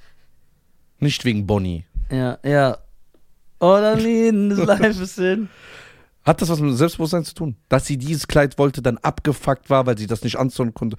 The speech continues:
Speaker 1: Weil ich hau nur mal was in den Raum, ne? Bevor wieder so TikToker, die keine Ahnung haben, sich
Speaker 2: Nee.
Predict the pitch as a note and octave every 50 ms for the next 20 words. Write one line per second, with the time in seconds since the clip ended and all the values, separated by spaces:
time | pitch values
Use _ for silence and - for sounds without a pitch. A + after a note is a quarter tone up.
0 | - - - - - - - C#3+ C#3+ D3+ - _ _ _ _ _ _ _ _ -
1 | _ _ _ _ _ _ _ _ _ - - C#3+ - E3+ F#3+ A3 A3 G#3+ G#3+ G#3
2 | G3+ F#3+ F3 - - E3 D#3+ C#3+ D#3 D3+ C3 G#2 F2+ F2 A2+ A2+ G2+ A#2 C3 B2+
3 | A2+ - - B2+ A#2+ A#2 A#2+ G#2 G2+ G2 - - - - - - - A2+ - B2
4 | G#2+ G2 F#2+ - A#2 G#2 G#2+ A2+ B2+ B2 A2 F#2+ F#2+ G2+ A2+ A#2+ A#2 - B2 B2+
5 | B2+ A#2